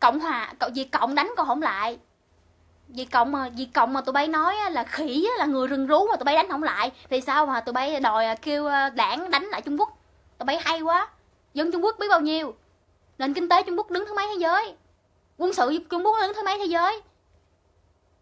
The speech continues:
Mặc dù mình tức,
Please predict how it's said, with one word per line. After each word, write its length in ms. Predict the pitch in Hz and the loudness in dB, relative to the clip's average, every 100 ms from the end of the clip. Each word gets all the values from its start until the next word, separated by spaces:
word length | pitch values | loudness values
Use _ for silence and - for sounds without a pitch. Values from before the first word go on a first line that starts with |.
| _ _ _ _ _ _ _ _ _ _ _ _ _ _ _ _ _ _ _ _ _ _ _ _ _ _ | _ _ _ _ _ _ _ _ _ _ _ _ _ _ _ _ _ _ _ _ _ _ _ _ _ _
Mặc 140 | 277 - | -8 -4
dù 180 | 294 285 | -2 0
mình 200 | 277 285 | -2 0
tức, 260 | 453 466 | -2 -4